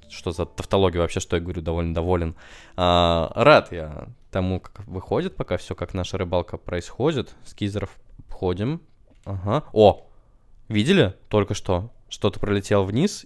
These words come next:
и я не видел раньше эту рыбу. Так, мы уже довольно глубоко. Люмина есть, в принципе, как вариант. Как вариант нормальный, но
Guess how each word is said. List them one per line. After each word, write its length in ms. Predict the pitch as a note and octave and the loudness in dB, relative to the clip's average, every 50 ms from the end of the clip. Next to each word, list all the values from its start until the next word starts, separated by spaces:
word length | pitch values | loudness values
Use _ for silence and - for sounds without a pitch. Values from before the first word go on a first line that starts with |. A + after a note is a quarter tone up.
| - | -14
и 80 | - - | -10 -6
я 360 | F#2+ F#2+ F#2+ F#2 F#2 F#2+ F#2+ | -4 -4 -2 -2 0 0 2
не 120 | F#2+ A2 A2 | 2 2 0
видел 200 | G2+ G2 G2 F2+ | 0 -2 -2 -2
раньше 280 | F2+ E2+ E2+ - F#2+ | -2 -2 -4 -6 -10
эту 120 | - - G2+ | -12 -10 -8
рыбу. 280 | G2+ G2 F#2 G#2+ - - - - - _ - _ _ _ - - - - - - - - - - | -8 -8 -8 -10 -12 -14 -18 -20 -20 _ -20 _ _ _ -20 -20 -20 -20 -20 -20 -20 -20 -20 -18
Так, 180 | G2+ G2 - - | -18 -16 -10 -8
мы 120 | G2 F#2+ | -6 -6
уже 140 | F#2 F2+ F#2 | -6 -6 -8
довольно 300 | G2+ G2 G2 G2+ G2 G2+ | -8 -6 -6 -6 -4 -4
глубоко. 580 | G2+ G#2 G#2 G#2+ A#2 - - - G#2 G2 F#2 F#2+ G2 G#2 - | -6 -6 -6 -8 -10 -8 -8 -8 -6 -6 -6 -8 -10 -12 -8
Люмина 440 | - G2+ G2+ G2+ G2+ G2 G2 A#2 D#3 | -6 -4 -2 0 0 2 2 2 2
есть, 340 | D#3+ C#3 A#2 G2+ F#2 - - | 0 0 -2 -4 -6 -8 -10
в 60 | - | -12
принципе, 340 | - - G#2+ A#2+ - - - | -8 -6 -6 -6 -6 -10 -8
как 220 | - G#2 G2+ - | -6 -6 -6 -4
вариант. 400 | G2+ G#2+ G#2+ F#2+ F2 E2 - - - - - _ - _ - - - | -4 -2 -2 -2 -2 -4 -6 -12 -18 -20 -20 _ -20 _ -20 -20 -20
Как 180 | - - - - | -20 -18 -10 -6
вариант 400 | G2+ G2 G2 F#2+ G2 G2+ - - | -4 -4 -2 -4 -4 -6 -6 -6
нормальный, 580 | G2+ G2 G2 G2 G#2+ C#3 E3 F3+ D#3+ A#2 G2+ | -6 -4 -2 -2 -2 0 0 0 -2 -4 -4
но 460 | - - G#2 G#2 G#2 G#2+ A2+ A#2+ - | -6 -6 -6 -6 -4 -4 -4 -4 -6